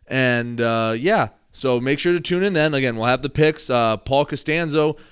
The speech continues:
went eight and two last week. He tied Denny White in the regular season. Denny White went nine and one.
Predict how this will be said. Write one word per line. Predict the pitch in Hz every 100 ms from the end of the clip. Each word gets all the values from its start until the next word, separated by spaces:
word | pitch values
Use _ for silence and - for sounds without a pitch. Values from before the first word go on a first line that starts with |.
| _
went | 131 131
eight | 127 143
and | 139
two | 120 143
last | 139 139 139
week. | 143 143
He | 131
tied | - 135 147 151
Denny | 127 127
White | 120 135
in | 120
the |
regular | 104 123 151
season. | 135 120 107
Denny | 123 165
White | 160 151
went | 135 123
nine | 120 139
and | 131 120
one. | 123 107